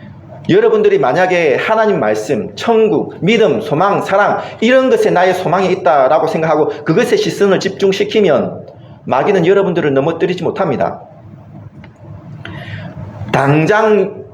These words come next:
우리 눈에 효과가 보이지 않는다고 하여서 그것을, 어, 의미 없는 것으로 생각하지 마시기 바랍니다. 눈에 보이는 것에 집중하면 오히려 우리의 인생이 든든하지 못합니다. 흔들립니다.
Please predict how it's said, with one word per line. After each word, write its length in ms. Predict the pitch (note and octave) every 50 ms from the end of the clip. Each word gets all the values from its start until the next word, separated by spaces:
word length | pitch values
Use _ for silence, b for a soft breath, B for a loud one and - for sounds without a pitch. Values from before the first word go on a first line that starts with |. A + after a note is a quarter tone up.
| - - - -
우리 180 | D#3 D#3+ F#3+
눈에 320 | F#3+ G#3 G#3+ G3+ F3+ D3 C#3+
효과가 540 | - - - - - G#3 G3 F#3+ F3 D#3+ -
보이지 260 | D3 F3+ G3+ F3 -
않는다고 540 | C#3 C3+ D#3 F#3+ A3 A#3 A3 A3+ G#3+ F#3+ F#3
하여서 540 | F#3 F3+ E3+ D#3+ E3 F#3 E3 D#3 C3 -
그것을, 500 | - D3 E3+ - - D#3+ C#3 C#3+ B B B B B B B
어, 680 | B G#2 G#2+ G#2 G2 - - - - - - - - - -
의미 300 | D3 D3 D#3+ G3 A3 F3+
없는 280 | D3+ D3+ F3 G3+ G#3+
것으로 180 | G3+ G3 F#3+ D3+
생각하지 400 | - - D3 D3 D3+ C#3 B2+ -
마시기 300 | G2+ F#2+ - - C#3+ C3+
바랍니다. 560 | A2 G2 F#2+ F#2+ F#2+ G2 - - - - - B B B B B B B
눈에 340 | D#3 G3 A#3+ B3 B3+ A#3 -
보이는 640 | - E3 F3+ G#3+ A#3 A#3 A#3 A#3+ A3+ A3+ A3 G#3 F#3+
것에 380 | G#3+ G3+ - A3 G#3 G3 E3+
집중하면 560 | - - - - F#3 F#3+ F3 F3+ E3+ E3 D3 B2
오히려 720 | B2 C3 D#3+ E3+ F3 F3+ D#3+ C#3+ B2 G#2+ G#2+ - - - - -
우리의 260 | C#3+ D3+ G3+ F#3+ D3+
인생이 360 | D3+ C#3+ - E3+ D#3+ C#3 -
든든하지 500 | C#3 C#3 C3+ C3 C#3 E3 F#3 F3+ F3+ G#3
못합니다. 420 | - - - C3 A2+ A2 G2 -
흔들립니다. 800 | - - G#3 G3+ G3+ G3 A3+ - - - G#2 F#2+ F#2 - - -